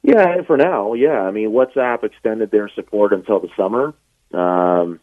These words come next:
you know, but there's been a, a number of other vendors have not. Uh, Facebook, uh, Telus, <laughs> even,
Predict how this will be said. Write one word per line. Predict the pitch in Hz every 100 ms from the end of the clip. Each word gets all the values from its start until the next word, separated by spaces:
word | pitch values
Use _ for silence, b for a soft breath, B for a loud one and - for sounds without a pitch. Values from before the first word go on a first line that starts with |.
| _
you | - 104
know, | 92
but | 92 101
there's | 107 101
been | - 120 117
a, | 110 107 107 104
a |
number | 110 117 123
of | 104
other | 101
vendors | 95 98 98 98
have | 98
not. | 104 117 80 - -
Uh, | 82 80 -
Facebook, | 92 92 - 101 - - _ -
uh, | - 80 80 78 78 71 - -
Telus, | 95 104 - - _
<laughs> | _ - -
even, | 120 120 - 127 147